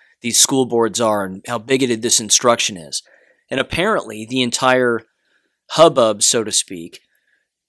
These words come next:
that, that, that the first speaker was, was talking about was, uh,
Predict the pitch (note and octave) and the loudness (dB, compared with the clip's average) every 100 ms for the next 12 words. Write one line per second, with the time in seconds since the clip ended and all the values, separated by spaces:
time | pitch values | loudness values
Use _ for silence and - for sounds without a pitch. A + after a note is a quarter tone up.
0 | - B2+ C3+ D3+ C3 - B2+ A#2+ - - | -14 -2 -2 0 -4 -2 -2 -2 -4 -12
1 | D3 B2+ A#2 - - B2 - D#3 - - | -8 -6 -6 -8 -12 -10 0 0 0 -2
2 | B2 A#2+ A#2 A2 G2+ - A#2 - B2+ C#3 | -4 -4 -6 -6 -6 -6 -6 -2 2 0
3 | - A#2 F#2 F2 F#2 - C#3 A#2+ A#2+ A2 | 0 -8 -8 -10 -10 -12 -8 -4 -2 0
4 | - - - A#2 A2+ A2+ A2+ A2 | 0 -2 -4 -4 -2 -2 -2 -2